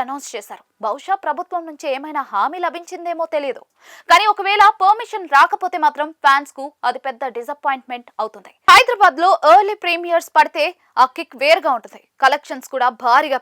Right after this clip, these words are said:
పెరుగుతాయి. కానీ సర్కార్ రూల్స్ దీనికి అడ్డుపడేలా ఉన్నాయి. ఏదేమైనా కూడా జనవరి ఎనిమిదిన ప్రీమియర్స్ ఉంటాయా లేదా అనేది ప్రభుత్వం చేతిలోనే ఉంటుంది. ప్రభాస్ రేంజ్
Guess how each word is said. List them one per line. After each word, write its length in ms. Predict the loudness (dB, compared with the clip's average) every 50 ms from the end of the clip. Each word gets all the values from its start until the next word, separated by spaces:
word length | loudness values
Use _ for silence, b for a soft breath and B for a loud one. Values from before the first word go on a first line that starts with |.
| -6
పెరుగుతాయి. 340 | -10 -12 -12 -12 -14 -16 -16 b b b b b b b -8 -6
కానీ 180 | -6 -6 -8 -10 -4 -2
సర్కార్ 400 | -2 -2 -2 -2 -6 -6 -6 -8 -8 -8
రూల్స్ 320 | -6 -6 -6 -6 -8 _ _ _ _ _ _ -10
దీనికి 240 | -10 -10 -10 -14 -8 -4 -4 -4
అడ్డుపడేలా 500 | -4 -6 -10 -10 -10 -8 -6 -6 -6 -6 -6
ఉన్నాయి. 180 | -10 -20 _ _ _ _ _ _ _ -6 -4
ఏదేమైనా 420 | -4 -4 -4 -4 -4 -4 -4 -4 -4 -2
కూడా 160 | 2 4 4 4 4 2
జనవరి 380 | 2 2 2 0 -2 -4 -4 -4 -4
ఎనిమిదిన 360 | -6 -6 -8 -12 -8 -4 -2 -2 -2 -4 _ _ _
ప్రీమియర్స్ 460 | -6 -6 -6 -4 -4 -4 -4 -4 -6 -8 -14
ఉంటాయా 340 | -2 2 2 4 4 4 2 0 -2
లేదా 180 | -6 -8 -8 -10 -12
అనేది 240 | -14 -16 -16 -16 -16 -18 b b b b _ -2
ప్రభుత్వం 400 | -2 -2 -2 -6 -14 -18 -18 -18 -12 -10
చేతిలోనే 420 | -8 -8 -8 -10 -16 -20 -20 -20 -20 _
ఉంటుంది. 240 | -20 -20 -20 -20 -20 _ b b b b b b b b 4
ప్రభాస్ 380 | 6 6 8 6 4 0 0 -4 -2 0
రేంజ్ 240 | 0 0 0 -2 -8